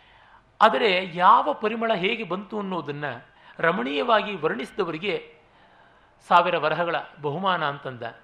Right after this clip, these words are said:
ಎಲ್ಲರೂ ಕೂಡ ಸಿದ್ಧವಾದರು. ಆ ಊರಿನಲ್ಲೊಬ್ಬ ಬಡ ಬ್ರಾಹ್ಮಣ, ನಿರಕ್ಷರ ಕುಕ್ಷಿ, ಅವನ ಹೆಸರು ಧರ್ಮಿ ಅಂತ. ಅವನು, "ಅಯ್ಯೋ, ನನಗೆ ಆ ಪದ್ಯ ನಿರ್ಮಾಣ ಗೊತ್ತಿದ್ದಿದ್ರೆ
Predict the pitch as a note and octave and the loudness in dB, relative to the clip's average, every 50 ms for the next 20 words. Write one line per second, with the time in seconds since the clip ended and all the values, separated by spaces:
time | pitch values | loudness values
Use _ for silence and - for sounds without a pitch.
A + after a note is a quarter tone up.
0 | _ _ _ _ _ _ _ _ _ _ _ _ - G3+ G#3 A#3 C4 C4+ C#4+ C#4+ | _ _ _ _ _ _ _ _ _ _ _ _ -4 -2 -2 -2 0 -2 -2 -2
1 | D4 A#3 A#3+ A#3+ A#3 G#3 - G3 D#3+ D3 F3 E3+ E3 D3+ - D3 D3 C3 B2 - | -2 -4 -2 -2 -2 -2 -4 -6 -10 -6 0 0 0 0 0 -4 -10 -10 -12 -10
2 | - - F3+ E3+ E3+ E3+ G3+ A3+ G#3+ G#3+ G#3 F#3+ F#3+ F3+ C#3+ E3 D#3+ C3+ C#3 D3 | -2 4 4 4 4 4 0 -6 -4 -4 -4 -2 -2 -4 -4 -4 -4 -2 0 0
3 | E3+ E3+ C#3 D3+ C#3+ D3 D3+ C#3+ D3 D3 C#3+ B2 B2 - - - _ _ - _ | 0 -2 -4 -2 -2 -2 -2 -2 -4 -4 -4 -4 -6 -10 -16 -20 _ _ -20 _
4 | - D3+ E3 F3+ F#3+ F#3+ - - F#3 E3+ - - D#3 - - - - F3 B2+ A#2+ | -10 -6 -6 -6 -6 -6 -8 -8 -8 -8 -8 -10 -16 -14 -12 -8 -8 -8 -10 -10
5 | - _ _ _ _ _ _ _ _ _ - _ _ - F#3 F3 F#3 E3 D3+ C#3 | -16 _ _ _ _ _ _ _ _ _ -20 _ _ 0 0 0 0 -2 -6 -8
6 | - F#3 E3 B2+ C3 C#3+ D3+ E3 D#3+ C#3+ C3 B2+ A#2+ - C3 - - _ _ _ | -10 -12 -10 -4 -4 -4 -2 -4 -6 -8 -10 -10 -12 -16 -18 -18 -18 _ _ _
7 | _ _ _ _ - - - _ - - F#3+ A3 B3+ C4+ A#3+ G3+ F#3+ F3 E3 D3+ | _ _ _ _ -20 -20 -20 _ 2 2 2 2 2 0 -2 0 0 0 0 -2
8 | D#3+ F3 G3 G#3 F3 D#3 D3+ D#3+ D3+ D#3+ D#3 C#3 C3+ - D#3 D#3 C#3+ - - D3+ | -2 -2 -2 -2 -2 -4 -6 -6 -6 -6 -8 -8 -4 2 6 6 6 6 2 -6
9 | C#3+ C3 D#3+ F#3 F3+ D#3+ C#3 - - - _ - C#3+ C#3 D3 D#3+ F3+ G3 G3+ F#3+ | -8 -6 -4 -2 -2 -2 -2 -4 -10 -20 _ -14 -12 -12 -8 -2 0 2 2 2
10 | F3+ - B2+ C#3+ - - G3+ F#3+ D3+ E3+ D3 C#3+ F3 E3+ C#3+ - | -2 -6 -8 -12 -12 -10 -14 -14 -14 -14 -12 -6 -4 -4 -4 -6